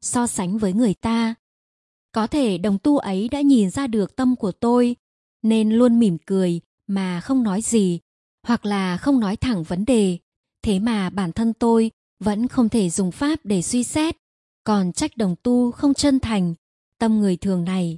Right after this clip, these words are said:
thật xấu tệ biết bao. Cũng may, có một ngày khi tôi đang học thục pháp, tôi liền ngộ được rằng, bao lâu nay tôi đều trách oan đồng tu rồi,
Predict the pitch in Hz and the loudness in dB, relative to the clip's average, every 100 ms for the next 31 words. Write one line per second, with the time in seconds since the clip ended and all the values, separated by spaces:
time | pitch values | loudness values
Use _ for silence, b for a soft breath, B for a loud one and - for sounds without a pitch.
0 | - 202 - - 185 - 233 180 208 - | -8 -8 -6 -4 -4 -2 -2 0 -2 0
1 | 233 233 233 233 _ _ _ _ _ _ | 0 2 2 0 _ _ _ _ _ _
2 | _ _ _ _ 233 226 247 240 233 226 | _ _ _ _ 0 0 0 0 0 -2
3 | _ _ _ - 202 208 269 190 196 190 | _ _ _ -6 -2 0 0 -2 -4 -2
4 | 175 170 269 - 247 240 254 233 196 - | -4 -6 -6 -2 0 0 0 -2 -4 -2
5 | 190 - 277 302 - _ _ _ - 247 | -6 -2 -2 -2 -4 _ _ _ -2 2
6 | 233 220 220 185 196 202 196 170 214 190 | 4 4 2 2 0 0 -2 -2 -4 -2
7 | 180 180 _ _ _ _ _ 196 220 220 | -4 -8 _ _ _ _ _ -4 0 2
8 | 220 214 214 214 214 - 240 214 185 - | 2 2 0 -2 -2 -2 0 0 0 -2
9 | 285 - 247 247 214 185 170 254 226 214 | -6 -4 -2 0 0 0 0 0 2 2
10 | 190 175 | 2 0